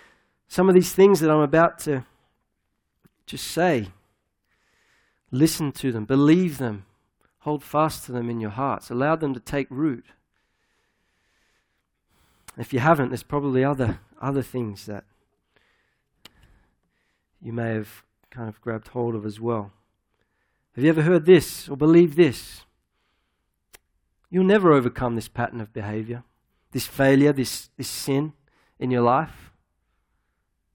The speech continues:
Well, that's a lie. The truth is that you are more than a conqueror through him who loved you.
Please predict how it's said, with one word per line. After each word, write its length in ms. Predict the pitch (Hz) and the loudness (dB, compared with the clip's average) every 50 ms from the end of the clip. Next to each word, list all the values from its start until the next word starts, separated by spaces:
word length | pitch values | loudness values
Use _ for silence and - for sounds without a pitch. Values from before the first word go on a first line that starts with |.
| _ _ _ _ _ _ _ _ _ _ _ _ _ _ _ _ - | _ _ _ _ _ _ _ _ _ _ _ _ _ _ _ _ -2
Well, 360 | 160 170 175 170 - - - _ _ _ _ _ _ _ _ _ _ _ _ _ - | 2 2 2 2 2 -2 -10 _ _ _ _ _ _ _ _ _ _ _ _ _ -12
that's 180 | - 151 - - | -12 -10 -6 -4
a 60 | 156 | -2
lie. 360 | 143 147 165 185 165 107 95 - _ _ _ _ _ _ _ _ _ _ _ | 0 0 0 -2 -4 -6 -10 -14 _ _ _ _ _ _ _ _ _ _ _
The 80 | - 117 | -16 -14
truth 440 | - - - - 202 214 202 208 - | -12 -8 -2 0 2 2 2 0 2
is 540 | 196 214 170 120 107 107 - - - - _ _ _ _ _ _ _ | 4 4 4 4 2 -2 -8 -14 -18 -20 _ _ _ _ _ _ _
that 200 | - 127 - - | -10 -10 -8 -4
you 140 | 170 196 185 | 0 2 2
are 80 | 147 135 | 4 4
more 320 | 135 131 143 160 175 175 | 2 2 2 4 4 2
than 160 | 160 147 139 131 | 2 2 0 -2
a 80 | 117 | -4
conqueror 520 | - - - 143 160 160 - 139 117 113 107 | -6 -6 -4 -4 -4 -4 -6 -6 -6 -6 -6
through 300 | - - - 123 117 107 | -8 -12 -12 -12 -10 -12
him 400 | 95 - 139 143 147 147 151 151 _ _ _ _ _ _ | -10 -8 -6 -6 -4 -6 -8 -10 _ _ _ _ _ _
who 140 | - 123 | -8 -6
loved 520 | 117 113 117 120 127 131 127 127 - - - _ _ _ _ _ - | -2 0 0 2 0 0 -2 -6 -12 -20 -20 _ _ _ _ _ -10
you. 260 | 113 113 117 104 | -6 -6 -6 -6